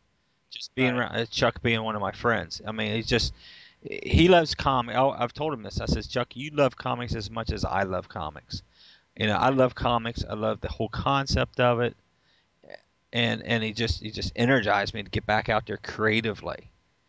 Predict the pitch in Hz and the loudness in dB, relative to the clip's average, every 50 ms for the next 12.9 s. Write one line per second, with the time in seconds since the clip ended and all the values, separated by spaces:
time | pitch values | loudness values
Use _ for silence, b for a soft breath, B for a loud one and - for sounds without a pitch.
0 | _ _ _ _ _ _ _ _ - 139 139 135 - - - - 160 156 165 - | _ _ _ _ _ _ _ _ 6 6 6 6 2 0 2 4 6 6 6 4
1 | - 160 135 147 170 175 - 147 139 147 147 131 - - _ - 135 131 135 147 | 4 2 2 2 2 4 6 8 8 8 6 4 0 -6 _ -4 -2 2 6 6
2 | 139 131 - - - 131 131 139 143 151 - - 131 - - - 131 131 135 135 | 6 6 4 2 2 4 4 4 4 2 0 -2 0 2 2 4 4 4 2 0
3 | 127 - 123 117 120 123 143 156 127 107 92 - 107 110 110 113 113 113 85 107 | -2 -6 -4 -2 0 2 2 2 0 -2 -4 -4 -6 -6 -4 -4 -4 -4 -4 -4
4 | 123 117 117 - 131 135 143 127 107 120 - - 123 123 127 - - - 113 117 | -6 -6 -2 2 4 4 4 2 -2 -8 -8 -2 0 0 0 0 0 0 2 4
5 | 117 123 131 - - - 107 95 - - - 117 143 180 190 - - 120 98 92 | 4 4 4 2 0 0 -2 -8 -6 -2 2 4 4 4 2 2 -2 -4 -4 -4
6 | 87 - - - 107 101 101 107 104 104 - 113 92 98 90 78 69 69 - _ | -10 -12 -12 -12 -10 -8 -6 -6 -6 -6 -8 -8 -6 -6 -6 -6 -6 -10 -16 _
7 | _ b b b b b b b b b b b - 113 117 123 131 135 131 127 | _ b b b b b b b b b b b 0 2 4 4 4 4 4 2
8 | 120 - - 120 107 - 135 143 147 139 - - - 101 82 - - 107 107 110 | 2 2 0 0 0 0 0 0 0 -2 -4 -4 -6 -6 -6 -6 -6 -8 -8 -8
9 | 113 - - - 147 151 156 151 135 127 123 107 95 107 107 104 107 101 85 90 | -10 -14 -8 -2 0 4 4 4 4 2 0 -2 -2 -2 -2 -4 -4 -6 -8 -8
10 | 95 95 82 95 110 110 120 120 - - - - 151 151 139 135 120 113 104 101 | -8 -6 -4 -4 -4 -4 -4 -6 -10 -6 -2 0 2 2 4 2 2 0 0 -4
11 | - - 117 107 107 107 95 107 107 107 104 101 104 101 101 101 104 95 - - | -4 -4 -4 -4 -4 -4 -2 0 0 0 2 2 0 0 2 2 0 0 -2 -2
12 | - - 107 101 95 95 95 - - 82 90 95 92 87 85 71 60 - | -2 0 0 2 0 -2 -4 -8 -6 -2 0 0 0 0 -2 -4 -8 -10